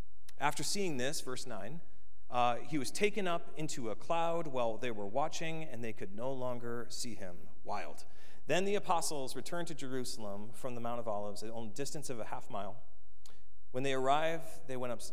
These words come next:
to the, they went to the upstairs room of a house where they were staying. And that's the scene, the opening of the book of Acts. The followers of Jesus, who had just seen their friend,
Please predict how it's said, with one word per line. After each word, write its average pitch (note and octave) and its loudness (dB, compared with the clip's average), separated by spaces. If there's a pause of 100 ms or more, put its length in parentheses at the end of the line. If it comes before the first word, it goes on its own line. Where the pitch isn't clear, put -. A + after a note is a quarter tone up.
(120)
to - 0
the, A#2+ 0 (260)
they B2+ 0
went D3 0 (120)
to B2+ 0
the A#2 0
upstairs D3+ 0
room A2+ 0
of A#2 0
a A2+ -2
house G#2 0
where G2 2
they F#2 0
were - 0
staying. F#2 0
And F#2+ 0
that's A2 0
the A2 0
scene, F2 0 (400)
the G#2+ 0
opening F#2+ 0
of - 0
the F2+ 0
book F2+ 0
of F#2 0
Acts. - 0 (360)
The - 0
followers A#2 2
of F#2+ 0
Jesus, E3 0 (360)
who B2 0
had G#2 0
just - 2 (140)
seen C3 0
their F#2+ 0
friend, C#3+ 0